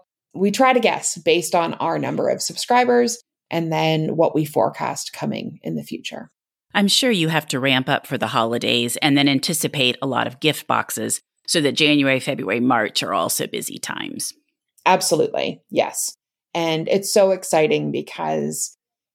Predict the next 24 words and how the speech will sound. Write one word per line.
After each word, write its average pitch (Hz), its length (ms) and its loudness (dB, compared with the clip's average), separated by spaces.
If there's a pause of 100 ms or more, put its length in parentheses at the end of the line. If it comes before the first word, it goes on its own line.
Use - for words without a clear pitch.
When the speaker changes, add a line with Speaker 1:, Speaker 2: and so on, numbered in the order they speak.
(180)
Speaker 1:
I 185 80 4
love 175 540 4
seeing 170 300 0
the 170 140 -4
emails 147 520 -2
from, 156 580 2
you 165 80 2
know, 160 120 2
family 156 360 2
members 151 440 2
or 165 180 2
friends - 460 0
that 175 140 0
are 180 100 2
looking 170 320 -4
to 165 60 -6
purchase - 520 -4
a - 80 -2
subscription - 800 -4
for 165 160 -4
somebody 160 380 -2
that 170 160 -2
they 170 140 2
love, 170 520 4